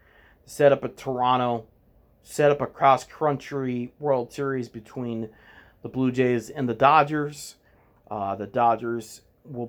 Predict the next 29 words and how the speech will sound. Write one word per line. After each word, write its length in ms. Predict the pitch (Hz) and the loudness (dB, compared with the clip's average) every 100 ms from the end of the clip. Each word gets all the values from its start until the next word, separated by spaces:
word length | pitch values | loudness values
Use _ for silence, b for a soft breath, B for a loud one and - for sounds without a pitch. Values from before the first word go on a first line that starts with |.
| 120 | -6
beat 280 | 123 123 | -6 -6
the 60 | - | -10
Blue 280 | 113 120 120 | -10 -6 -4
Jays 360 | 120 117 117 - | -2 0 -2 -8
in 280 | 151 113 | -8 -8
six. 800 | 107 - - 170 170 - - - - _ b b b b b b - | -8 -8 -2 -2 -2 -14 -14 -16 -20 _ b b b b b b -14
Once 360 | 120 113 107 | -6 -6 -6
again, 580 | 120 123 147 147 147 147 - - _ - | -8 0 4 4 2 -4 -14 -20 _ -8
uh, 400 | 113 104 104 104 104 | -6 -4 -6 -8 -10
just 260 | - 123 - | -10 -10 -2
that 240 | 123 110 - | 0 0 0
rotation. 1000 | 113 107 - 151 147 131 151 143 139 131 _ b b b b b b b b b b b _ - | -6 -6 -4 -4 -4 -6 -2 0 0 -4 _ b b b b b b b b b b b _ -4
Uh, 400 | 107 104 95 85 - _ _ - | -2 -2 -6 -10 -16 _ _ -8
and 480 | 120 117 113 113 82 _ _ | -2 0 0 -4 -12 _ _
just 320 | - 131 - - | -4 -4 -4 0
being 320 | 139 131 127 | 2 4 0
there 480 | 123 123 120 120 - - | 2 4 2 0 -8 -12
the 60 | 120 | -2
last 360 | 123 120 120 | 2 2 0
couple, 320 | - 127 127 - | -4 -6 -6 -18
two 340 | - 143 131 127 | -10 -4 0 4
out 160 | 120 | 6
of 120 | 117 | 4
the 80 | 117 | 0
last 360 | 117 117 110 - | 0 0 0 -8
four 260 | 127 117 117 | -6 -4 -4
years, 380 | 113 113 110 | -2 -4 -4
I 180 | 110 107 | -4 -4
believe, 500 | 110 110 113 110 107 | -4 -4 -4 -4 -6